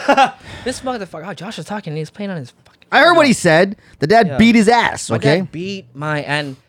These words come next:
Speaker 1: that wasn't the only word.
Speaker 2: Yeah,
Speaker 1: Why
Speaker 2: so,
Speaker 1: can't I find Google
Speaker 2: so that
Speaker 1: Chrome
Speaker 2: was a
Speaker 1: right now?
Speaker 2: defining moment,
Speaker 1: Very.
Speaker 2: and then you went in, and that's when, like, you went heavy into football?
Speaker 1: I went heavy, heavy into
Speaker 2: From,
Speaker 1: football.
Speaker 2: from
Speaker 1: Well, I
Speaker 2: skate-
Speaker 1: always, I still played. So, like, seventh, I played football from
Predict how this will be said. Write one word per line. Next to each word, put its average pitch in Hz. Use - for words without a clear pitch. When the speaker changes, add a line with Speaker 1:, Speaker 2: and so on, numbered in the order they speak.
Speaker 1:
that 190
wasn't 220
the 190
only 180
word. 156
Speaker 2:
Yeah, 127
Speaker 1:
Why 90
Speaker 2:
so, 117
Speaker 1:
can't 104
I 214
find -
Google 196
Speaker 2:
so 151
that 156
Speaker 1:
Chrome 202
Speaker 2:
was 214
a -
Speaker 1:
right 185
now? 196
Speaker 2:
defining 180
moment, 151
Speaker 1:
Very. 131
Speaker 2:
and 135
then 131
you 135
went 135
in, 131
and 120
that's 135
when, 139
like, 123
you 123
went 117
heavy 135
into 151
football? 190
Speaker 1:
I 117
went 139
heavy, 123
heavy 120
into 117
Speaker 2:
From, 123
Speaker 1:
football. 127
Speaker 2:
from 202
Speaker 1:
Well, 214
I 214
Speaker 2:
skate- 196
Speaker 1:
always, 190
I 135
still 196
played. 185
So, -
like, 143
seventh, 185
I 147
played 190
football 156
from 127